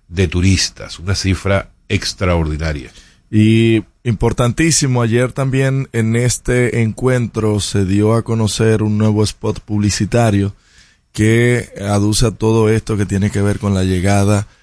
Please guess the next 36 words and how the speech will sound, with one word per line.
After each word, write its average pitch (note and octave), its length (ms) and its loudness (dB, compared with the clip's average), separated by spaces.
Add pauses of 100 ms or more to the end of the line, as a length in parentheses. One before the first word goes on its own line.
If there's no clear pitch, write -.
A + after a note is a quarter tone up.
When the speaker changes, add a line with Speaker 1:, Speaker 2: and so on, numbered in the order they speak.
(260)
Speaker 2:
de G2+ 540 0
los G2+ 300 -2
diez G#2 240 0
millones G2+ 400 0
de F#2+ 80 -2
turistas A2 680 -2
con F#2+ 420 2
una G2+ 840 2
serie G#2+ 460 2
de G2+ 100 0
artistas, G#2+ 880 0
Speaker 1:
Aquí F2+ 320 -2
Speaker 2:
eh, - 40 2
Speaker 1:
no A2+ 80 2
ha - 20 4
llegado, A2+ 380 0
por F2+ 100 -12
cierto. A2 240 -10
Speaker 2:
conocidos. G#2 880 0 (400)
Atención, G#2 380 0
David B2 220 2
Collado. A#2 600 0
Bueno, A2 340 -2 (440)
para G#2 180 -2
que G#2+ 60 0
con G#2+ 140 0
todo A#2 180 2
el A2+ 100 0
cariño A#2 400 -2
y A2+ 40 -2
el G#2+ 100 -2
amor G#2+ 300 -4
que A2 100 -6
tú A2 160 -6
le A2 100 2
das. A#2+ 320 2